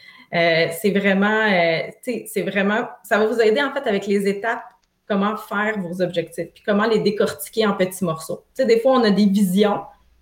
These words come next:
mais on a de la misère à mettre cette vision-là en objectif concret qui va nous amener à atteindre cette vision-là. Fait que moi, je pense que dans l'objectif, ça prend quelque chose qui est une vision. Puis après ça, un objectif cinq ans, trois ans et un an. Il faut les décortiquer.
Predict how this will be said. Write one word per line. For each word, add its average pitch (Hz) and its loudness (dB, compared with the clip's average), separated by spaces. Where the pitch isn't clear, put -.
mais 202 0
on 208 4
a 202 2
de 196 2
la 202 4
misère 240 2
à 208 0
mettre 202 0
cette 196 -2
vision-là 196 -2
en 190 -2
objectif 190 -6
concret 196 -8
qui - -18
va 170 0
nous 196 4
amener 202 2
à 160 0
atteindre 180 -6
cette 165 -4
vision-là. 151 -6
Fait 190 0
que 185 -6
moi, 233 -6
je 240 -12
pense 254 -8
que 185 -4
dans 226 0
l'objectif, 226 0
ça 220 -4
prend 214 -4
quelque - -6
chose 214 -4
qui - -6
est 196 -6
une 190 2
vision. 180 0
Puis 220 -4
après 196 0
ça, 226 2
un 196 4
objectif 196 0
cinq 190 -4
ans, 226 -2
trois 190 0
ans 196 -2
et - -6
un 170 -4
an. 147 -6
Il 190 -14
faut 262 2
les 220 0
décortiquer. 208 -8